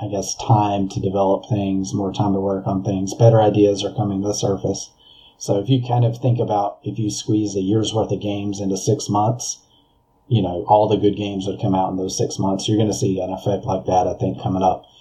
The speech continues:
That, you know, whether that means fewer games, like, some of the worst games get squeezed out or not, I'm not sure.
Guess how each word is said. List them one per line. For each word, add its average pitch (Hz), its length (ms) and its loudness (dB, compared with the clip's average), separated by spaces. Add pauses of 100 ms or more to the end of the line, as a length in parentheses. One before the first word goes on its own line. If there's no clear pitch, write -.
(400)
That, - 240 4
you 117 100 8
know, 98 140 4
whether 104 220 6
that 98 180 4
means 98 440 -2 (380)
fewer 113 340 8
games, 101 560 -2
like, - 220 0
some 107 180 2
of 95 60 4
the 92 80 4
worst 98 300 4
games 95 320 0
get 95 100 -2
squeezed 98 400 0
out 92 200 2
or 87 100 -4
not, 82 200 0
I'm 90 120 0
not - 160 -4
sure. - 360 -4